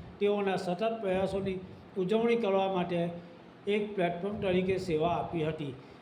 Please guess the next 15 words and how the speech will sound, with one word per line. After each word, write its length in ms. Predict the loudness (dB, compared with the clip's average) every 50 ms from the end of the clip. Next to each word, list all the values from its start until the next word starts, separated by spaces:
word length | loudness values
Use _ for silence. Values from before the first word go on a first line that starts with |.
| -20 -20 -18 -12 -6
વી 160 | -2 0 0
વી 220 | 2 2 2 4 4
યુ 140 | 4 4
કેના 260 | 4 2 2 0 0 0
પ્રવક્તા 720 | 0 0 0 0 2 0 0 0 -2 -2 -2 -2 -6 -10 -10 -10
ઇમ્તિયાઝ 340 | -8 -8 -4 0 2 2 2 2 2 -2
પટેલ 340 | -2 0 2 2 2 4
વરેડિયાવાલાએ 760 | 4 4 4 4 4 4 4 4 4 2 2 2 0 0 0 0
જણાવ્યું 480 | 0 0 0 0 0 2 2 2 2
હતું 220 | 2 0 0 -2 -2 -4 -10 -16 -18 -20 -16 -8 -4
કે 80 | -2 0
આ 200 | 0 0 2 2
મેળાવડો 640 | 4 4 4 4 4 4 4 4 4 4 4 2 -2 -6 -8 -4
ફક્ત 260 | -2 -2 -2 0 -2
સ્વાગત 480 | -2 -2 0 0 0 2 2 2 2